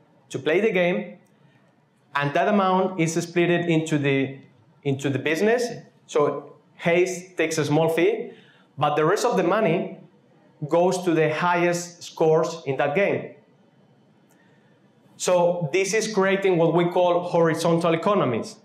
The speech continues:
We are used to users pay money to applications, to businesses, but now you can pay money to other users, but the platform just gets a small fee. So it changes the way that we interact.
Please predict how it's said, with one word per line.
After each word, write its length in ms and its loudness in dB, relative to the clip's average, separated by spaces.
We 320 4
are 80 2
used 320 2
to 500 2
users 480 2
pay 160 0
money 380 2
to 220 2
applications, 880 0
to 100 -4
businesses, 720 0
but 160 -2
now 460 0
you 120 0
can 180 -2
pay 540 -2
money 380 0
to 360 0
other 260 2
users, 500 0
but 220 -4
the 60 -4
platform 380 0
just 280 -2
gets 320 -4
a 80 -4
small 200 -2
fee. 400 -2
So 140 0
it 140 0
changes 340 2
the 120 0
way 480 0
that 120 -2
we 180 2
interact. 560 -4